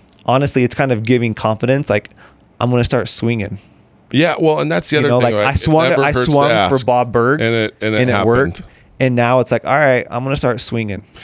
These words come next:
Speaker 2: Well, you know, that's another great point to, to ask the listeners for help with, is the more you help us with the sub-,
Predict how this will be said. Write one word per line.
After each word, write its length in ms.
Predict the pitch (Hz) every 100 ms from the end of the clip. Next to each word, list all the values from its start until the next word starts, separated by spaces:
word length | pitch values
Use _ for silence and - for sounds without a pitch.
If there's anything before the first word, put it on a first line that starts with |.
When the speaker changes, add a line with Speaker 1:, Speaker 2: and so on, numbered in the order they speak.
| - -
Speaker 2:
Well, 160 | 151 165
you 120 | 165
know, 220 | 160 151
that's 240 | 151 165
another 280 | 175 160 139
great 300 | 113 113 110
point 320 | - 110 87 _ _ _ -
to, 200 | 110 101 -
to 120 | 110
ask 480 | 104 104 95 - -
the 100 | 95
listeners 520 | 98 95 95 87 85
for 200 | - 82
help 280 | 87 104 -
with, 340 | 87 76 - -
is 320 | 92 90 -
the 120 | - 104
more 560 | 104 113 127 127 120 _ _ _ _ _ _ _ _ _
you 200 | - 110
help 280 | 101 104 -
us 200 | 101 -
with 220 | 101 -
the 100 | 95
sub-, 280 | 98 104 92